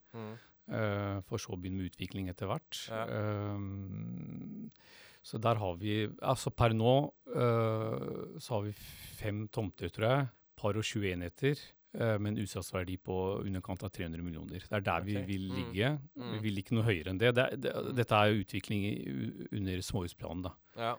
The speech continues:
Speaker 2: Vi driver ikke med omregulering eller, eller bol-, eller boligblokk.
Speaker 1: Nei.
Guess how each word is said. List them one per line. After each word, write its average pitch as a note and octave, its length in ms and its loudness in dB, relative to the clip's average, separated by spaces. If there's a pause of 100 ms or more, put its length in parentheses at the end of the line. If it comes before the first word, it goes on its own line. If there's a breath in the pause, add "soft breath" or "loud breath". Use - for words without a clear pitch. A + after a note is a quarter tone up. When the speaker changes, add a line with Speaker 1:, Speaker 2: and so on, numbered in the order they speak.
Speaker 2:
Vi A#2 60 2
driver A#2+ 220 4
ikke - 140 -10
med G#2 120 0
omregulering F2+ 720 0
eller, F#2+ 280 0
eller F#2 240 -2
bol-, F#2 320 -4
eller F#2+ 240 -4
boligblokk. F2 560 -8 (380)
Speaker 1:
Nei. A2+ 180 -2